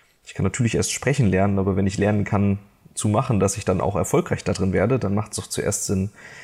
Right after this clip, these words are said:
dieses zu lernen. Und das ist ja Manifestation. Und das war so ein Moment, das hatte diese Phase aufgebrochen, wo mir das nochmal richtig wichtig wurde, wo ja auch in unserer Online-Akademie, die wir damals hatten, Flow Academy,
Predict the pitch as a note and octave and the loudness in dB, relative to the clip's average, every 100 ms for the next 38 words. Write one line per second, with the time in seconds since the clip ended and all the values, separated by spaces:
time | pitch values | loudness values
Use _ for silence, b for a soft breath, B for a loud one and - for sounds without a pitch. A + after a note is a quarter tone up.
0 | B - G#2 F2+ - E2+ E2 F2 F2 G2+ | B 0 2 2 0 0 0 0 0 -2
1 | A2 G2+ F2+ F#2 F#2+ F2+ - - E2+ E2+ | -2 -2 0 0 0 -2 -4 -4 -4 -4
2 | - - b b b b b - G#2 - | -8 -18 b b b b b -4 -4 0
3 | A2 A2 G#2+ G#2+ G2+ F#2+ - G#2 G2 G2 | 0 2 2 4 4 2 0 0 2 2
4 | B2 - - - - F#2+ F#2 - - - | 0 -2 -4 -4 -4 -4 -2 -4 -6 -4
5 | G#2+ G#2 G2+ - G2+ G2 - F#2+ F#2+ G2 | -2 -2 -4 -6 -6 -6 -4 -4 0 0
6 | G2 B B B B _ G#2 G#2+ - G#2 | 0 B B B B _ 2 2 0 0
7 | G2 G2 - - - G#2+ - A2 - F#2 | 0 -2 -6 -8 -4 -4 -2 -6 -2 -2
8 | F2 E2+ F#2 - - - F#2+ - F2+ A2 | -2 -2 -2 -2 -4 -4 -4 -2 0 2
9 | G2+ G2 F#2+ F#2+ F#2+ F#2 F#2 F#2 - G#2 | 0 0 0 2 2 2 0 -2 0 0
10 | G2+ - F#2+ - G2 - F#2+ - G2 G2 | 0 -2 -6 -2 -4 -2 -6 -2 0 2
11 | G2 | 2